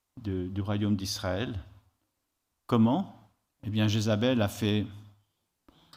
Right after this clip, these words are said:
exterminer tous les prophètes, ils ne seront plus enseignés, et elle met à la place ses prophètes à elle, Baal et Astarté. Et Akab suit.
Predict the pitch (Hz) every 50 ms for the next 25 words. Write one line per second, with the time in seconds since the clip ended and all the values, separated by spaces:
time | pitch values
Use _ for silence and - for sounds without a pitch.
0 | - _ _ _ _ _ _ _ _ _ _ _ _ _ _ - 117 104 - -
1 | - - 113 110 107 107 104 101 98 95 - - 101 98 92 - - 104 101 -
2 | 123 - 185 - - - - - _ _ _ _ _ _ _ _ _ _ - 90
3 | - - - 98 95 87 - - 90 92 92 - - 101 98 107 117 143 165 147
4 | - - - _ _ _ _ _ _ _ _ _ _ _ _ _ _ _ _ _
5 | _ _ _ _ _ _ _ - 101 104 104 107 113 113 104 104 98 98 107 113
6 | 113 135 135 - - - - - - - - - 110 - - - 110 - - 107
7 | 98 - 87 85 85 85 87 98 95 90 - - - - _ _ _ _ - 85
8 | 92 95 95 95 90 85 87 85 - - - 85 - - - 92 95 95 95 -
9 | - - _ _ _ _ _ _ _ _ _ _ _ _ _ _ _ _ _ _
10 | _ _ _ _ _ _ _ _ _ _ _ _ _ _ _ _ _ _ _ _
11 | _ _ _ _ _ _ - - - - - _ _ _ _ _ _ _ _ _
12 | _ _ _ _ _ _ _ _ - 165 180 180 175 - 180 160 131 - - -
13 | - 113 110 98